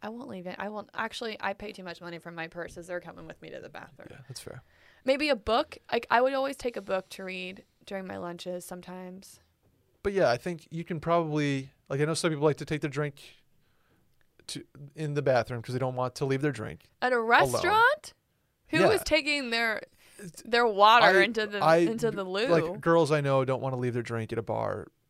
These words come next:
Speaker 1: Well, this is,
Speaker 2: unattended
Speaker 1: like,
Speaker 2: if they're
Speaker 1: at
Speaker 2: by
Speaker 1: a restaurant.
Speaker 2: themselves.
Speaker 1: Oh, he's eating, eating lunch at a bar.
Speaker 2: Yeah.
Speaker 1: I, I mean,
Speaker 2: You know
Speaker 1: if
Speaker 2: what
Speaker 1: you're
Speaker 2: I'm saying?
Speaker 1: sitting
Speaker 2: Like,
Speaker 1: at the
Speaker 2: that kinda
Speaker 1: bar, then
Speaker 2: stuff.
Speaker 1: just tell the wait-, the, the, the bartender is right in front of you. Just be like, "Hey, be right back.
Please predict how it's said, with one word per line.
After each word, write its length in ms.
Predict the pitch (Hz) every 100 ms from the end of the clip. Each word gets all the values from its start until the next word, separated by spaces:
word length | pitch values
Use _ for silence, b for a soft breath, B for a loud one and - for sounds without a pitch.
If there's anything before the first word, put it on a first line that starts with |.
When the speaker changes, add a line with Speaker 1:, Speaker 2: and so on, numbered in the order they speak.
| _ _
Speaker 1:
Well, 120 | -
this 120 | - 359
is, 60 |
Speaker 2:
unattended 100 | 139 370
Speaker 1:
like, 60 | -
Speaker 2:
if 40 |
they're 120 | - 170
Speaker 1:
at 40 |
Speaker 2:
by 100 | 165
Speaker 1:
a 20 |
restaurant. 540 | 151 311 - - 196 -
Speaker 2:
themselves. 160 | - -
Speaker 1:
Oh, 80 | 233
he's 200 | 247 233
eating, 180 | 233 208 -
eating 280 | 190 180 175
lunch 200 | 170 160
at 100 | 156
a 60 |
bar. 400 | 156 - - - - _ _ _ _
Speaker 2:
Yeah. 200 | - - - _ _ _ _ _ - - _
Speaker 1:
I, 60 | - -
I 80 | 269
mean, 240 | 285 285
Speaker 2:
You 60 | 269
know 40 |
Speaker 1:
if 20 |
Speaker 2:
what 40 | 277
Speaker 1:
you're 80 | 320
Speaker 2:
I'm 40 |
saying? 100 | 330
Speaker 1:
sitting 120 | 359
Speaker 2:
Like, 80 | 359
Speaker 1:
at 80 | 349
the 60 | 285
Speaker 2:
that 60 |
kinda 60 | 262 277
Speaker 1:
bar, 80 |
then 60 | 302 277
Speaker 2:
stuff. 60 | 247
Speaker 1:
just 160 | 247
tell 160 | 269 262
the 100 | 233
wait-, 300 | 214 226 220
the, 240 | 220 214
the, 120 | 202 214
the 120 | 214
bartender 380 | 214 269 277 208
is 80 | 180
right 140 | 185
in 60 | 175
front 180 | 196 202
of 60 |
you. 120 | - -
Just 160 | 190
be 60 | 220
like, 100 | 240
"Hey, 240 | 226 190
be 160 | - 202
right 120 | 190
back. 360 | 185 160 160